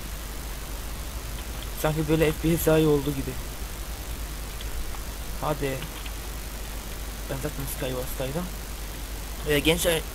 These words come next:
size bunu da söyleyeyim yani, e, son önce Skywars'ın, Skywars'ın yani her zaman daha güzeldi. Ee, çünkü bu benim son kasacağım sıralama diye düşünüyorum. Bir daha kasmayacağım.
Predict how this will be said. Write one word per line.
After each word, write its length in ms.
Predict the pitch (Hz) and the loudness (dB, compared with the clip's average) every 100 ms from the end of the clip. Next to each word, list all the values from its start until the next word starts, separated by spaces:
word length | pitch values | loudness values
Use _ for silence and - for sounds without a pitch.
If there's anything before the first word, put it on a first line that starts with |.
| - - - | -6 -6 -2
size 180 | - 170 | 0 2
bunu 160 | 185 | 4
da 80 | 202 | 2
söyleyeyim 320 | 196 165 156 | 4 2 2
yani, 180 | 160 156 - 127 | 2 2 0 0
e, 180 | 135 | 0
son 200 | 131 170 | 2 4
önce 260 | 165 156 170 | 4 4 2
Skywars'ın, 540 | - 160 160 156 175 - - - - - - - - | 6 8 8 6 2 0 -2 -4 -4 -2 0 2 6
Skywars'ın 460 | 180 180 160 107 - - 123 | 8 10 8 4 2 0 2
yani 140 | 135 | 4
her 160 | 156 185 | 6 6
zaman 300 | 175 190 165 | 8 8 10
daha 140 | 175 | 10
güzeldi. 460 | 170 143 135 185 233 - - - - - - - - | 8 6 6 4 0 -2 -6 -6 -6 -4 -4 -4 2
Ee, 340 | 143 147 143 135 - - - - | 6 6 4 2 -4 -6 -6 -4
çünkü 180 | - 190 | -2 0
bu 80 | 185 | 6
benim 180 | 190 202 | 6 6
son 260 | - 208 202 - | 6 4 4 4
kasacağım 480 | 170 170 156 151 147 | 6 6 6 4 4
sıralama 500 | 165 139 139 143 139 | 6 6 8 4 4
diye 180 | 135 | 2
düşünüyorum. 440 | 131 - 151 170 190 | 2 2 2 2 2
Bir 60 | 180 | 6
daha 180 | 185 170 | 6 8
kasmayacağım. 500 | 190 180 160 180 | 6 4 2 4